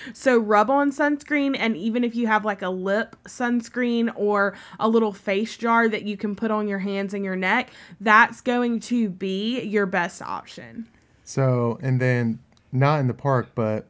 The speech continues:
Speaker 2: for after the park, a kinda honorable mention thing, if you do get sunburnt, aloe vera gel kept in the little fridge all day is definitely a lifesaver if you do get burnt. <laughs>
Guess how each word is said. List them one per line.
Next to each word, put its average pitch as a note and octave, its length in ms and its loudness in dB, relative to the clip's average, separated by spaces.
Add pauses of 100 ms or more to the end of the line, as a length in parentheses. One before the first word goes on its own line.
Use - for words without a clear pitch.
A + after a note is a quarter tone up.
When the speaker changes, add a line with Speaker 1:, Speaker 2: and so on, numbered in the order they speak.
Speaker 2:
for A2 480 -2
after E3+ 320 0
the A2 120 0
park, G2 580 -4
a A#2+ 140 -6
kinda C3+ 260 0
honorable G#2+ 460 -2
mention G#2 400 -6
thing, G#2 500 -4
if B2+ 180 -2
you A#2+ 80 0
do D3 200 2
get A2+ 240 -2 (240)
sunburnt, G2+ 720 -4 (520)
aloe D3+ 280 2
vera B2+ 360 2
gel G2+ 540 -2 (640)
kept C3 240 -2
in A#2+ 260 0
the G#2 280 -2
little A#2+ 280 -2
fridge F#2+ 680 -6 (160)
all A2 200 -4
day F#2+ 380 -6 (400)
is G#2+ 300 -8 (120)
definitely F#2+ 600 -4
a F#2+ 60 -6
lifesaver F#2 600 -8
if G2 220 -8
you G#2 80 -6
do G#2 180 -4
get G2+ 180 -8
burnt. F#2+ 380 -10 (420)
<laughs> B3+ 120 -8